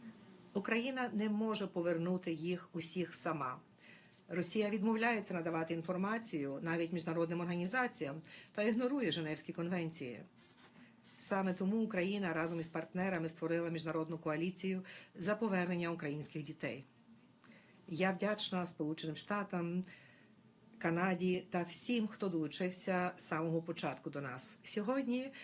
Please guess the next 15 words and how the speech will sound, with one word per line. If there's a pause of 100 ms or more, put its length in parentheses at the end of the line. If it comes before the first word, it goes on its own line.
(220)
до
коаліції
входять
сорок
одна
країна
та
Рада
Європи. (680)
Завдяки
цим
спільним
зусиллям
було
повернуто